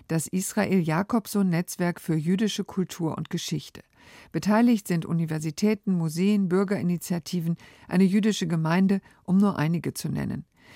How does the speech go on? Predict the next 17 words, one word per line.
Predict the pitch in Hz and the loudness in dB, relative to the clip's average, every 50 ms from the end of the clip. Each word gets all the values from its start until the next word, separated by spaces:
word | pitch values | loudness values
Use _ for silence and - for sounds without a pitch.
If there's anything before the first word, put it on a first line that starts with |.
| - - - - | -20 -18 -10 -6
Der | - - | -2 -2
Architekturhistoriker | 165 190 - 214 - - 202 190 - - 262 262 247 220 - - 233 220 214 208 202 - 196 - | 0 0 0 -2 -2 -2 -2 -2 0 0 2 2 2 0 0 -2 -2 0 0 0 0 0 -2 -2
Alexander | - 170 180 - - - 196 202 214 208 | -2 -2 -4 -4 -2 -2 0 2 2 2
von | - - 185 175 - | 0 0 -2 -2 -2
Kienlin, | - - - 226 233 226 208 170 147 143 151 - - - - - - | -4 -2 0 2 2 4 2 2 0 -2 -4 -8 -12 -18 -20 -20 -4
Professor | - 180 165 - 208 220 - - 202 - | -2 -2 0 2 2 0 2 0 0 0
an | - 165 | 0 0
der | 170 156 - | 0 -2 -2
T | - 180 156 | -2 -2 0
U | - 165 151 | 0 -2 -4
Braunschweig, | - 143 139 139 165 185 196 - 208 208 185 190 - - - - - - _ | -4 -4 -4 -2 -2 -2 -4 -2 0 0 0 0 -2 -6 -12 -20 -20 -20 _
ist | - 185 - - | -6 -6 -6 -4
frisch | - - 254 269 - - | -2 0 0 0 0 -2
gewählter | 233 202 185 185 190 202 - 196 | -2 0 0 0 0 2 0 -2
Präsident | - - - 180 170 170 151 160 156 175 196 - - | -2 -2 -2 0 0 0 0 0 0 0 0 -2 -4
des | 139 - | -6 -6
Vereins. | - 147 - - - - - - - - | -6 -6 -6 -6 -6 -8 -8 -10 -12 -16